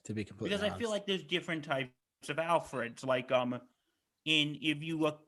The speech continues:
Speaker 2: at, in the Burton slash Schumacher movies, he's more of the, um, just the butler.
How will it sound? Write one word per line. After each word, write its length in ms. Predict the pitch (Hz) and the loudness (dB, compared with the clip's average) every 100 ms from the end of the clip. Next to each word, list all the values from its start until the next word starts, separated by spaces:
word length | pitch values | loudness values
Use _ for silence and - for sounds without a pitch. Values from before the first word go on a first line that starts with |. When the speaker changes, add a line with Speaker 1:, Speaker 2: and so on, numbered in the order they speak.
| _ - | _ 0
Speaker 2:
at, 220 | 156 151 156 | 0 0 -2
in 220 | 151 151 | -2 -2
the 60 | 147 | -2
Burton 580 | 139 170 160 165 160 | 2 2 2 -2 -4
slash 440 | 147 - 151 147 - | -4 2 4 4 2
Schumacher 480 | 208 190 156 143 139 | 0 4 4 4 0
movies, 460 | 135 131 135 131 | -2 -2 -2 -4
he's 240 | 143 139 123 | -8 -8 -4
more 320 | 135 131 127 | -2 0 -2
of 120 | 120 | -2
the, 300 | 127 120 120 | -4 -2 -2
um, 500 | 117 113 110 110 113 107 _ _ _ _ _ _ _ - | -2 -2 -4 -6 -8 -10 _ _ _ _ _ _ _ -8
just 240 | 170 - | -8 -4
the 80 | 175 | -4
butler. 800 | 147 135 - 123 127 123 127 | 2 2 2 -2 0 0 -2